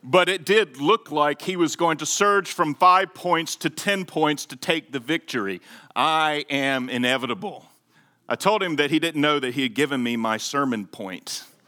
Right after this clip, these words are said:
It didn't quite work out for him. Youth sometimes gets the best of your,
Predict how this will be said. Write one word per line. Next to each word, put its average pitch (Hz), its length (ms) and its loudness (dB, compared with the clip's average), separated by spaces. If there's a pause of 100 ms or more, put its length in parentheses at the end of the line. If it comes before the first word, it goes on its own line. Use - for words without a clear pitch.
(800)
It 139 120 -2
didn't 170 200 0
quite 160 300 0
work 139 240 -2
out 143 260 0
for 131 140 -6
him. 113 420 -6 (2500)
Youth 131 240 -2
sometimes 131 600 -4
gets 139 180 -6
the 113 120 -8
best 120 360 -4
of 104 140 -10
your, 104 260 -4